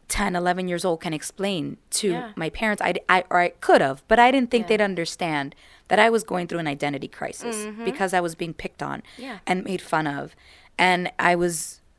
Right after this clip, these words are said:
Speaker 1: changing who I was to fit the norm, to fit what my peers wanted me,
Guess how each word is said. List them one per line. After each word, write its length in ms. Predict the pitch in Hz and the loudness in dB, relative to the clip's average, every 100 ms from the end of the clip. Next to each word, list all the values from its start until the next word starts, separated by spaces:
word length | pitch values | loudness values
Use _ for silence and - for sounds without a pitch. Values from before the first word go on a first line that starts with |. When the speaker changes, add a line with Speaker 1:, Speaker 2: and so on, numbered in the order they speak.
| _ | _
Speaker 1:
changing 560 | - 247 240 175 156 - | 0 0 2 -2 -4 -6
who 120 | 220 202 | 2 4
I 100 | 190 | 6
was 360 | 147 151 160 | 4 4 0
to 120 | - 151 | -6 -8
fit 340 | - 165 - _ - - - | -4 -4 -4 _ -20 -20 -14
the 120 | 156 | -12
norm, 300 | 151 131 123 | -10 -10 -12
to 100 | - 160 | -12 -8
fit 320 | - 151 - - _ - - - - - - | -4 -4 -6 -20 _ -20 -20 -20 -20 -20 -12
what 180 | 156 156 | -6 -6
my 140 | 147 | -8
peers 580 | 139 - 135 131 - - - _ _ _ _ _ _ - | -10 -10 -8 -8 -10 -12 -18 _ _ _ _ _ _ -10
wanted 380 | 143 135 - | -6 -6 -6
me, 320 | 147 139 - | -10 -12 -14